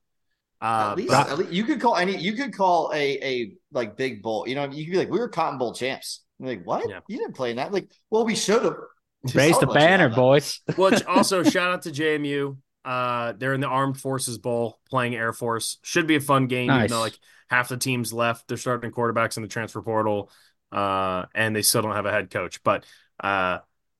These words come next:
Speaker 1: when that
Speaker 3: Yeah, who
Speaker 1: happens, by the
Speaker 3: cares?
Speaker 1: way, keep, I'll say this, I'll say this. Keep your eyes out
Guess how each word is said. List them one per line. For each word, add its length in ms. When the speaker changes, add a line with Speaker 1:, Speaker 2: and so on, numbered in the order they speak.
Speaker 1:
when 260
that 160
Speaker 3:
Yeah, 60
who 40
Speaker 1:
happens, 300
by 120
the 20
Speaker 3:
cares? 160
Speaker 1:
way, 0
keep, 300
I'll 160
say 160
this, 180
I'll 140
say 140
this. 140
Keep 200
your 140
eyes 280
out 320